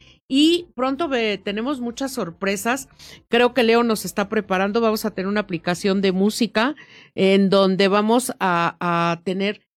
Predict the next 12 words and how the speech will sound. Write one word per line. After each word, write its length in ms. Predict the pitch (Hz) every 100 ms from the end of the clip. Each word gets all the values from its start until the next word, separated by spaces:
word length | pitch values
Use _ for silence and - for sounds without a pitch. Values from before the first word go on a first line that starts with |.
| _
la 100 | 170
sesión 380 | 170 185 - 208
de 60 | 214
aromaterapia 920 | 208 180 170 180 180 190 214 240 262 _ _ _ -
y 120 | 226
se 160 | 233
va 160 | 226 233
a 80 | 247
acompañar 680 | 269 247 220 202 214 214
de 160 | 214 208
una 340 | 208 208 208
playlist 760 | 202 202 208 202 214 247 277